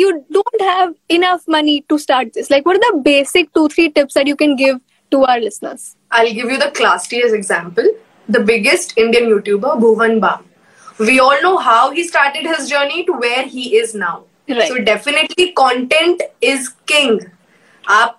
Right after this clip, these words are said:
Speaker 2: कितने अच्छे दिख रहे हो, आपका बैकग्राउंड कितना सुंदर है, आपका वीडियो क्वालिटी कितना बढ़िया है, दस लोग आपको लाइट कैमरा एक्शन लेके कर रहे हैं,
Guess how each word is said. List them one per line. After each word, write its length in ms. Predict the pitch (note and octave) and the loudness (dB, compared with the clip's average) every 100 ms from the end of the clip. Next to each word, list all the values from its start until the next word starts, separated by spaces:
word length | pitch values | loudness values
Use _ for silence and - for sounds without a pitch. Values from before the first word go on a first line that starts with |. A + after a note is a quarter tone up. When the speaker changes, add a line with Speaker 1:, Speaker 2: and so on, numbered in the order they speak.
| - | -12
Speaker 2:
कितने 280 | B3+ C4 C#4 | -8 -4 -2
अच्छे 440 | C4 G#3+ - C#4+ | -2 -4 -2 0
दिख 260 | A3+ B3+ C4 | 0 -4 -2
रहे 120 | C4+ | 2
हो, 120 | C4+ | 2
आपका 360 | C4 A3+ A#3 C4+ | 4 2 2 -2
बैकग्राउंड 540 | G#3+ G#3 F#3+ A3+ C4 | 0 0 0 -2 -2
कितना 300 | C#4+ C#4 C4 | -4 -4 -2
सुंदर 400 | C4 B3+ A#3+ A#3+ | -2 -4 -4 -2
है, 100 | A#3+ | 0
आपका 300 | A3+ G#3+ - | 0 -2 -4
वीडियो 380 | A#3+ G3+ G#3+ C4 | -10 -10 -10 -6
क्वालिटी 380 | C#4 C4 C4 - | 0 0 -2 -10
कितना 320 | C4 - B3 | -12 -6 -4
बढ़िया 360 | A#3+ A3 A3+ A#3 | 0 0 0 -2
है, 420 | A#3 A3 G#3 G3+ | -2 -2 -4 0
दस 240 | A#3+ C4 - | 0 0 0
लोग 200 | C4 B3+ | 0 2
आपको 420 | A#3 A#3 B3+ B3+ | 0 0 -2 0
लाइट 320 | B3 A3 A3 | 2 0 -2
कैमरा 440 | - A3+ A#3 A#3+ A3 | -2 -2 0 0 -2
एक्शन 300 | - B3+ A#3+ | -6 -8 -2
लेके 240 | A3+ A3+ | -2 -4
कर 280 | A3+ A3+ A3 | -4 -4 -4
रहे 120 | A3 | -6
हैं, 120 | G#3+ | -8